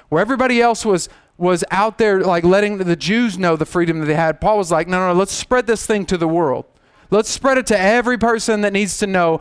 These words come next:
that God has set them free and he's delivered them from their sin, their guilt, and their shame. I'll go wherever I have to go to get that message out.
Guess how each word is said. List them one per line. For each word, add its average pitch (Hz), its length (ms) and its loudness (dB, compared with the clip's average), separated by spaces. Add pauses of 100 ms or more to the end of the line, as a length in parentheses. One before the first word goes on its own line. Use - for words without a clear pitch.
(180)
that 190 160 0
God 196 180 2
has 190 120 -2
set 233 320 -2
them 214 200 0
free 180 380 2 (180)
and 180 140 -2
he's 180 120 -2
delivered 208 580 2
them 226 160 0
from 202 160 -2
their 196 100 2
sin, 220 320 0
their 196 100 0
guilt, 208 220 0
and 202 100 -4
their 175 80 -2
shame. 202 400 0 (260)
I'll 233 260 0
go 208 300 0
wherever 196 400 2
I 185 60 0
have 190 200 -2
to 180 80 -4
go 175 180 0
to 160 40 -4
get 151 180 -2
that 156 180 0
message 131 360 -6
out. 139 220 -8